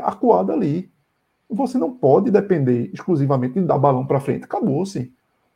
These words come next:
Dalpozo tem que arrumar soluções de saída de bola,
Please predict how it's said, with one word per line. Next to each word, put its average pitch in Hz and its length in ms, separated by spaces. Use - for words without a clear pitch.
Dalpozo 156 460
tem 247 120
que - 100
arrumar 247 220
soluções 143 460
de 151 80
saída 139 300
de 139 100
bola, 147 420